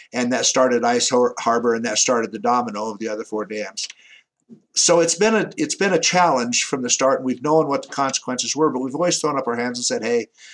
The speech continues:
we can replace these fish with hatchery fish and stuff." And now we find out the hatchery fish aren't the same as wild salmon. And, uh, returning these salmon, uh, is, is something that is, that is important to me. I think it's important to Idaho. And when I look at,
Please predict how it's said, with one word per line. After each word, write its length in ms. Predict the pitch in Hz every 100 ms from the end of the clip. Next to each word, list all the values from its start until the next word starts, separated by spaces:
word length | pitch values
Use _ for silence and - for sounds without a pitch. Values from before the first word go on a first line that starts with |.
| -
we 80 | 127
can 160 | 123 127
replace 340 | 120 151 151
these 200 | 127 123
fish 280 | - 131 -
with 140 | 107
hatchery 360 | 123 123 - 104
fish 300 | 104 101 -
and 100 | 107
stuff." 280 | - 107 -
And 180 | 113 104 _ - - -
now 160 | 156
we 60 | 165
find 240 | 165 156
out 140 | 139 -
the 60 |
hatchery 280 | 127 147 127
fish 320 | 123 131 127 -
aren't 160 | 143
the 60 | 135
same 340 | - 156 139
as 160 | 110 104
wild 260 | 120 117 120
salmon. 360 | 120 107 98 - - - - -
And, 420 | 123 113 110 -
uh, 380 | 117 113 110 107
returning 480 | 123 127 160 170 156
these 240 | 123 123
salmon, 440 | 127 123 120 120 110 -
uh, 340 | 117 113 107
is, 240 | - 120 110 117
is 200 | 113 -
something 360 | 131 127 117
that 160 | 113 110
is, 160 | 110 104 110
that 160 | 110 110
is 300 | 107 - -
important 440 | 127 123 156 123 120
to 60 |
me. 200 | 123 127
I 80 | 113
think 180 | 123 120
it's 120 | 117
important 400 | 107 - 110 110
to 120 | -
Idaho. 400 | 113 117 101 98 - - - - _
And 180 | - 131
when 140 | 135 135
I 120 | 135
look 260 | 156 185
at, 320 | 170 147 117